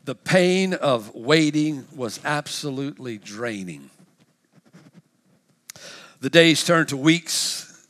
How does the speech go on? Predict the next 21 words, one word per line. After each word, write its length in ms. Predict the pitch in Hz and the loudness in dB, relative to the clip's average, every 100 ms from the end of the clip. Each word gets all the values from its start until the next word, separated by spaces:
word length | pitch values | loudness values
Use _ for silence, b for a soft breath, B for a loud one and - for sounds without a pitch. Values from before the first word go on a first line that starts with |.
| 104 | -16
the 140 | 107 | -12
weeks 520 | 110 151 - - - _ | -4 -4 -4 -10 -10 _
turned 280 | - 143 127 | -8 -6 -6
to 80 | 110 | -10
months, 760 | 104 123 147 - - - - - b b b b b b b b _ _ _ _ _ _ _ _ _ _ _ - | -6 -2 -4 -4 -12 -14 -14 -18 b b b b b b b b _ _ _ _ _ _ _ _ _ _ _ -8
and 200 | 123 127 | -8 -6
the, 120 | 92 101 _ | -10 -12 _
the 140 | - 120 | -10 -6
months 400 | 147 233 220 - | 0 0 -2 -2
actually 400 | 147 127 117 101 | -2 -2 -6 -8
turned 380 | - 147 131 - | -6 -6 -6 -10
to 140 | 117 | -12
years. 1200 | 92 92 101 143 214 156 101 - - - - - - _ _ _ _ _ _ _ _ _ b b b b b - | -12 -14 -8 -6 -4 -6 -8 -14 -10 -10 -10 -14 -20 _ _ _ _ _ _ _ _ _ b b b b b -2
I 120 | 190 | 0
don't 120 | 165 | 0
know 80 | 143 | -4
if 100 | 104 | -6
you've 180 | 117 123 | -8 -6
ever 160 | 101 | -8
waited 440 | 95 92 101 87 87 | -8 -8 -8 -8 -12
years. 800 | 87 92 104 110 104 - - - | -12 -8 -8 -8 -10 -10 -10 -14